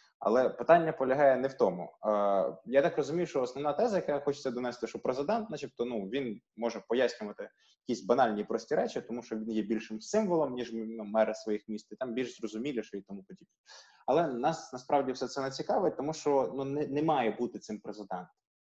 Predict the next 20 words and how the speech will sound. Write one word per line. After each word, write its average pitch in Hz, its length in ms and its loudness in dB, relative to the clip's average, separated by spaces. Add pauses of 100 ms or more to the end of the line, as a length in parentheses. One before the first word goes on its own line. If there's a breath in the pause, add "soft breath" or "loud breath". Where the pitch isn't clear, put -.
(400)
Ну, 127 60 -4
добре, 160 360 6
що 151 180 -4
він 147 140 0
це 151 180 0
робить, 175 380 4
але 135 180 0
це 143 200 -4
не 139 140 0
є, 151 480 2
е, 113 260 2 (400)
якимось 123 360 -6
позитивним 113 600 -4 (100)
фактором. - 420 -4 (560)
Все-таки 147 840 2 (120)
такою 147 260 2
фігурою 135 640 4 (240)
в - 40 -12
будь-якому 120 580 2
варіанті 117 640 4